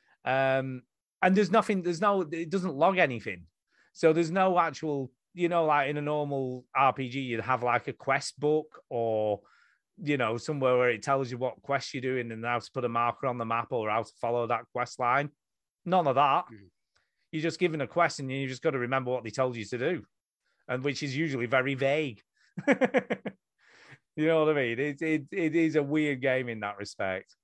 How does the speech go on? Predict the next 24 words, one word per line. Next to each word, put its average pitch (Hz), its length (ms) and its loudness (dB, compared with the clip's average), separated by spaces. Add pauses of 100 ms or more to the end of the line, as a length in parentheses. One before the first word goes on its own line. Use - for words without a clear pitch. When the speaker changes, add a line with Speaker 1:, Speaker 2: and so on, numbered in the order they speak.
(580)
Speaker 1:
Uh, 127 220 2
there 170 160 2
are 170 60 2
people 208 320 0
just 151 240 -4
taking 165 440 -2
notes 180 300 0
in 135 160 -4
books, 170 360 -2
do, 139 240 -4
like, 131 280 0
in 147 120 -4
the 127 120 0
old 165 260 0
<laughs> 127 100 4
days. - 460 -4 (880)
"Oh 247 120 -4
yeah, 262 160 0
I'm 190 80 -2
doing 170 180 0
this 202 160 0
quest. 139 280 -2
I'll 123 120 2
just 127 180 -8